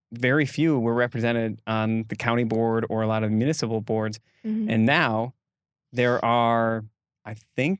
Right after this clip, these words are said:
Speaker 1: seven or eight on the county board. There's a lot more on the municipal boards. People are running. We have a female sheriff.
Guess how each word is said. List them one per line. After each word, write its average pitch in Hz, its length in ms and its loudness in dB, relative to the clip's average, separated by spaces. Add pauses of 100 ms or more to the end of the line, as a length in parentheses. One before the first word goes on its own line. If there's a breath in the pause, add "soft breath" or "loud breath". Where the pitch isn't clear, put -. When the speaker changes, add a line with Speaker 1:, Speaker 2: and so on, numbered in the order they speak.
Speaker 1:
seven 135 420 0
or 131 120 2
eight 127 220 0
on 127 140 0
the 120 80 0
county 120 300 0
board. 127 360 0
There's 107 180 -4
a 107 40 -2
lot 110 220 0
more 131 240 0
on 127 80 0
the 123 60 0
municipal 120 440 -2
boards. 113 300 -2
People - 260 -6
are 127 100 0
running. 120 480 0
We 127 80 0
have 123 140 0
a 110 120 -2
female 117 360 0
sheriff. 120 500 0